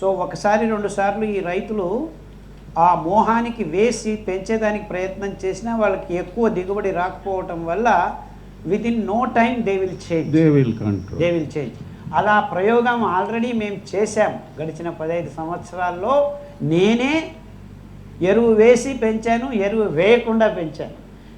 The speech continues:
Speaker 1: ఆ రెండిటికి తేడా ఏమిటంటే, ముందు ఆ గడ్డి బాగా పెరిగినట్టు అనిపిస్తుంది. ఈ సీ ఫోర్ ఫుడ్స్ అయినా గడ్డి బాగా, వెజిటేటివ్ గ్రోత్ బాగా వస్తుంది, కానీ కంకి కట్టి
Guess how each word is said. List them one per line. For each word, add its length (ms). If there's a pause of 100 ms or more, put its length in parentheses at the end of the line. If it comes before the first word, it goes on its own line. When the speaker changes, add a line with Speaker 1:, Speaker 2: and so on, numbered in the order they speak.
(100)
Speaker 1:
ఆ 160
రెండిటికి 520
తేడా 440
ఏమిటంటే, 960 (680)
ముందు 640 (260)
ఆ 200
గడ్డి 160
బాగా 400
పెరిగినట్టు 540
అనిపిస్తుంది. 540 (760)
ఈ 40
సీ 360
ఫోర్ 300
ఫుడ్స్ 360
అయినా 220 (120)
గడ్డి 160
బాగా, 280
వెజిటేటివ్ 680 (200)
గ్రోత్ 320
బాగా 420
వస్తుంది, 500 (420)
కానీ 360 (120)
కంకి 360
కట్టి 720